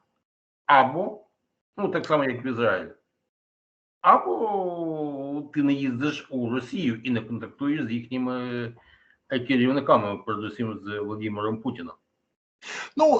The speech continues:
Speaker 2: з Ізраїлем там складніше, бо в Ізраїля свої рахунки до оон.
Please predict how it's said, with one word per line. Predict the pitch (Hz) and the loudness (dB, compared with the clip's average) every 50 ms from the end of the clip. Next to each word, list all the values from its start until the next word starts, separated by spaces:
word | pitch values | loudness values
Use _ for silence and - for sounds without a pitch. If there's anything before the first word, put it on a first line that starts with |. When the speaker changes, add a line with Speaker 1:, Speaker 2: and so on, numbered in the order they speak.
| 226 208 | 4 4
Speaker 2:
з | 180 214 | 2 2
Ізраїлем | 233 208 214 254 277 285 285 285 285 277 277 269 | 2 0 2 4 6 6 6 6 2 0 -2 -2
там | - 277 269 269 247 | -4 -6 -6 -6 -6
складніше, | - - - - 277 262 226 262 269 269 240 190 160 160 - 165 143 | -6 -10 -12 -8 -6 -6 -4 -4 -4 -2 0 0 0 -2 -2 -4 -4
бо | 139 160 170 | -2 -2 -2
в | 165 175 | -2 -2
Ізраїля | 170 175 220 226 226 208 214 202 190 | -2 0 2 2 2 2 2 0 -2
свої | 190 - - 226 233 208 160 | -2 -4 -8 -6 -4 -2 0
рахунки | 139 139 139 - - 135 131 123 - 139 | 0 -2 -2 -4 -6 -8 -8 -6 -8 -8
до | 127 123 131 | -4 -2 0
оон. | 131 131 127 127 - - - 110 | 0 0 -2 -4 -6 -10 -12 -14